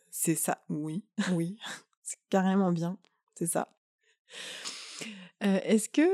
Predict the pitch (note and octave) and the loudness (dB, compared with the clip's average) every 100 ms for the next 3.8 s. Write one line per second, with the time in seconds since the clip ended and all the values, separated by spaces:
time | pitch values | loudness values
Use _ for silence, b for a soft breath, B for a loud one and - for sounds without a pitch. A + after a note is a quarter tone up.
0 | F#4 F#3 F3+ E3+ D#3+ D#3 - - - F3+ | 4 4 4 4 0 -2 -8 -14 -8 -2
1 | G3 F#3 G#3 G3+ B3 C#4+ A3+ _ _ - | -2 0 0 2 2 0 -6 _ _ -14
2 | - F#3 - - F#3+ F3 E3 D#3+ - - | -2 -2 -2 -4 0 0 0 -4 -8 -14
3 | _ _ - A3 - - - - | _ _ -2 -2 -2 -8 -10 -12